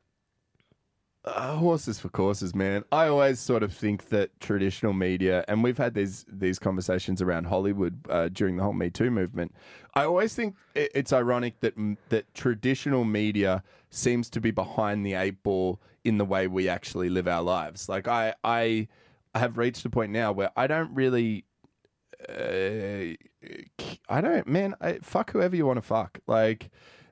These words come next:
uh, be attracted to whoever you wanna be attracted to. I don't think it's as big of an issue now,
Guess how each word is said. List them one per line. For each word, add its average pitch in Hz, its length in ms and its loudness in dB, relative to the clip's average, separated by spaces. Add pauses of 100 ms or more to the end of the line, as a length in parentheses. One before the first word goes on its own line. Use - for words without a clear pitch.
uh, 131 120 2 (160)
be 170 140 4
attracted 170 540 0
to 143 100 2
whoever 135 220 4
you 127 100 6
wanna 123 140 4
be 117 120 4
attracted 127 460 0
to. 95 120 2
I 95 60 4
don't 127 300 0
think 123 180 -2
it's 120 180 -2
as 104 120 -2
big 107 220 0
of 107 120 2
an 104 80 0
issue 104 300 0
now, 95 400 0